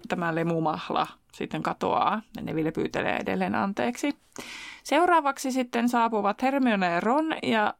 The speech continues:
tai siis Hermione tunti saapua, mutta kär-, kärry oli käynyt jo, tämä herkkukärry, ja muut olivat syöneet, ja Ron istui nälkäisenä syömään sit suklaasammakkoa, minkä otti Harryltä.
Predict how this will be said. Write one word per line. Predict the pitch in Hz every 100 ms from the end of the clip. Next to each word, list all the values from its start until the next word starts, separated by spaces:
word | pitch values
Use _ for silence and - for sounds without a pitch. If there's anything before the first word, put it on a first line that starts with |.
| _
tai | 180 190
siis | 180 190
Hermione | 175 165 156
tunti | 233 262 247
saapua, | 254 262 247 254 247 -
mutta | 190 185 180
kär-, | 180 - 247 247 -
kärry | - 254 247 254
oli | 208 196
käynyt | 214 208 202 196 185
jo, | 175 - _ - _ _
tämä | - 170 165 165 -
herkkukärry, | 180 - 160 165 160 170 - - - - _ -
ja |
muut | 180 175 -
olivat | 165 175
syöneet, | - 269 254 226 220 233
ja | 208
Ron | 208 202
istui | 190 - 175
nälkäisenä | 180 180 180 180 175 165
syömään | 170 156 165 165
sit | 160
suklaasammakkoa, | - - - - 180 - - - - -
minkä | - - -
otti | 180 - 175 _
Harryltä. | - 180 180 165 160